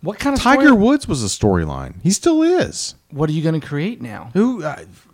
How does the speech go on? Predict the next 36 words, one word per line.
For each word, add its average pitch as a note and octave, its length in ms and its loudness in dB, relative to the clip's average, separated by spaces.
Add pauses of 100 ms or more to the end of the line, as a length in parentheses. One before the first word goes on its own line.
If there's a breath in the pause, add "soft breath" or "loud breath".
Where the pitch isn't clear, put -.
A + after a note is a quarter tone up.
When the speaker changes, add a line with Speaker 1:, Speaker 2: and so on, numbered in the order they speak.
(140)
Speaker 2:
dude, G#3 360 -2 (240)
h-, - 220 -14 (140)
hire B3 360 -8
the A3+ 140 0
S A3+ 200 -2
N E3 80 0
L G3 200 0
script - 320 -2
writers C3 340 0
and A#2+ 80 -6
figure F3 240 0
it D#3 80 -2
out. A3 420 -6 (960 loud breath)
Put B3 240 6
money G3 400 2
into F#3 320 0
your D#3 120 2
writing C#3+ 540 -2
and A#2 180 -8
figure F#3+ 460 -8
it A#2+ 80 -8
out. C4+ 380 -10
Speaker 1:
So F#3 120 -2
it's E3 100 -6
about F#3 220 -2
story. G3+ 380 -4
It's D3+ 160 -6
about F#3+ 240 2
storylines. C#3+ 600 2
What B2+ 140 -6
Speaker 2:
It - 80 0
Speaker 1:
drives C3 300 4
Speaker 2:
ha-, G#3+ 220 0
Speaker 1:
that? - 20 -8
Speaker 2:
it F3 140 2
ha-, - 280 -8